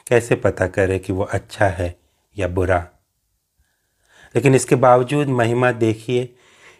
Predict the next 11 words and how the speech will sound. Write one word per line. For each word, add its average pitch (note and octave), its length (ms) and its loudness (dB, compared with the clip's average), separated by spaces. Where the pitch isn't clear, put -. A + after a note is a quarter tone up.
कि B2+ 60 -2
जो B2+ 200 4
कुछ D#3 240 0
भी C#3+ 140 6
बना G#2 360 4
रहा G2 360 0
है A2+ 160 -2
वो A#2+ 180 0
महान A2 400 0
संगीत F2 580 -10
है, F2+ 200 -20